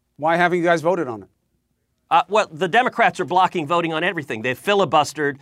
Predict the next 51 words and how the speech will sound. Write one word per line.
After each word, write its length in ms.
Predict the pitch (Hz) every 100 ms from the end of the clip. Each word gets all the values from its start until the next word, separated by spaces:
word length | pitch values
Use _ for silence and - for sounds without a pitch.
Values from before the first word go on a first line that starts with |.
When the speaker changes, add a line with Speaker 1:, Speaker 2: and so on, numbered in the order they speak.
| -
Speaker 2:
legislation 760 | - 160 151 151 156 143 - 135
multiple 500 | 127 165 180 190 127
times. 400 | 110 113 107 113 135
I, 100 | 139
I 100 | 143
don't 260 | 139 165 175
think 300 | 175 170 160
either 320 | 139 156 170 160
Pelosi 440 | 160 143 143 143
or 80 | 127
Schumer 360 | - 156 135
actually 320 | 127 - - 120
want 340 | 107 131 156
anything 380 | 156 147 160 151
to 80 | 147
pass 500 | 147 147 160 165 - _ _
Speaker 1:
Are 120 | 165
they, 120 | 160 160
did 20 |
they 40 | 165
Speaker 2:
because 180 | 165 165
Speaker 1:
read 120 | 196
Speaker 2:
they've 60 | 170
Speaker 1:
Green 140 | 185
Eggs 100 | 190
and 200 | 180 180
Speaker 2:
decided 60 | 180
Speaker 1:
Ham? 200 | 190 226 -
Speaker 2:
it's 100 | _ _
Speaker 1:
Uh, 100 | 190
by 180 | 175 190
the 40 | 190
way, 100 | 190
have 80 | 165
they 60 |
Speaker 2:
I 40 | 160
Speaker 1:
tried 240 | 180 180
that 180 | 180 185
one 140 | 190
yet 160 | 185 175
or 80 | 143
no? 200 | 127 -
They're 320 | 147 139 135
saving 380 | 117 110 151 143
that 100 | 131
for 80 | 120
you. 180 | 120 104 _
<laughs> 40 | - - - _ _ _ - 185 _ - - 214
Yeah, 140 | 175
Speaker 2:
Chris, 320 | 143 180 180
Speaker 1:
right? 240 | 160 226